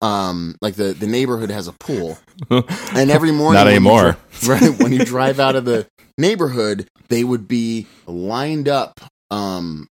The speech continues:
Speaker 1: along the fence of the pool, and I'm not shitting you, every single one of them would be like this. Like
Speaker 2: Th-,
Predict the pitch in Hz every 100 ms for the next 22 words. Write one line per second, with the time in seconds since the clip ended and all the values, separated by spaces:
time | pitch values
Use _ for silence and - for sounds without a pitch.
0 | - 95 98 107 107 107 104 98 - -
1 | 110 87 - - 90 80 85 - 95 107
2 | 143 180 _ _ _ _ _ 127 127 139
3 | 185 - - 175 156 127 107 98 92 -
4 | _ - 120 131 135 147 127 107 110 107
5 | 92 87 82 90 80 82 73 64 - -
6 | - - 113 110